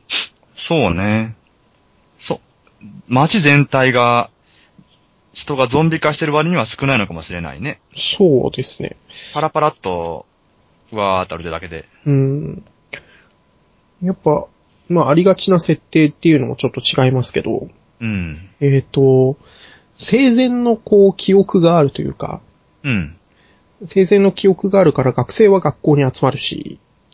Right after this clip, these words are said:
Speaker 1: うん、うん、うん。
Speaker 2: あのー、ショッピングモールとかやっぱ人が集まりやすいっていうか、ゾンビが集まりやすいみたいな。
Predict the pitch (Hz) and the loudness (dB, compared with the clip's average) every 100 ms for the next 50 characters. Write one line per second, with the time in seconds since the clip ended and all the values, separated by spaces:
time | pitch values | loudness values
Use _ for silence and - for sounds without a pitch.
0 | _ _ 117 107 90 90 80 90 78 - | _ _ -4 -4 -4 -8 -10 -14 -14 -6
1 | 131 123 123 123 123 123 123 - 139 - | -4 -2 -2 -2 -2 -2 -2 -2 -2 2
2 | 190 190 190 151 117 - 123 117 123 - | 4 6 6 4 2 -2 -2 -2 -6 -4
3 | 127 123 - 123 131 123 - 117 - - | -2 -4 -4 -4 -4 -8 -10 -12 -14 -20
4 | - 139 139 131 110 - 131 120 117 - | -4 0 0 -2 -8 -6 -6 -4 -8 -8
5 | 117 147 - - - | -10 -10 -16 -16 -18